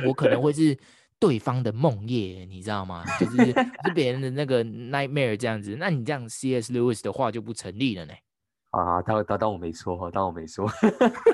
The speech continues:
Speaker 1: 靠腰嘞。好了，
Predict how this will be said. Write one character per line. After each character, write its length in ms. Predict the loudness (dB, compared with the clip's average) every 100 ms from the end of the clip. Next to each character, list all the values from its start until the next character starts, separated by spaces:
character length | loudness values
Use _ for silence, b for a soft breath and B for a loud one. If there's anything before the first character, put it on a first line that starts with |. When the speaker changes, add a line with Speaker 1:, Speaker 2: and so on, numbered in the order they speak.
| 6 8 6 8 6 4 -10 B
Speaker 1:
靠 260 | -2 2 6
腰 300 | 6 6 6
嘞。 260 | 4 2 B B B
好 80 | 0
了， 120 | 0